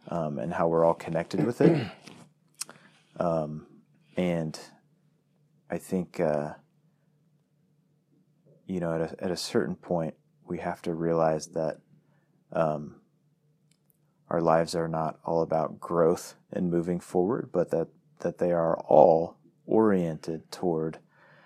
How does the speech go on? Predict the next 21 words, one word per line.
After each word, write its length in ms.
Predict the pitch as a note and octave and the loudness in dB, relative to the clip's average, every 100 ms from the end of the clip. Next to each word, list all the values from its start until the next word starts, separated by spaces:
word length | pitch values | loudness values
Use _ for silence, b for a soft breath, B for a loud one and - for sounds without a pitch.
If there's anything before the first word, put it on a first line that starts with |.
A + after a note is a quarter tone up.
| b b b - | b b b -8
these 200 | F2+ F#2+ | -6 0
little 280 | B2+ C3 | 4 4
deaths 560 | A#2 A#2 A#2 A2+ - - | 6 8 6 4 -4 -4
that 200 | - G#2 | 2 2
happen 380 | A2 A2+ - G#2 | 4 0 0 0
along 320 | G2+ G#2 G#2 | 2 2 0
the 80 | G2 | 0
way, 260 | F#2 F#2+ F#2 | 2 4 4
but 220 | F2+ - | 2 -2
they're 180 | E2+ E2+ | 0 4
all 160 | F2+ | 4
oriented 600 | C#2 F2 E2+ E2 - E2+ | 2 0 -2 -2 -6 -12
toward, 300 | - E2+ E2 D#2 _ b b b b b | -8 -4 -4 -6 _ b b b b b
you 120 | - E2+ | -8 -6
know, 160 | D#2 | -6
kind 260 | D2+ F#2 E2+ | -4 -4 -2
of 320 | D#2 - - _ _ - | -4 -10 -20 _ _ -8
a 60 | - | -4
bigger 340 | - C#3 F#2 | 2 4 4
death, 400 | E2 E2+ D#2+ - | 6 4 4 -2
which, 320 | F2 - - | -4 -4 -12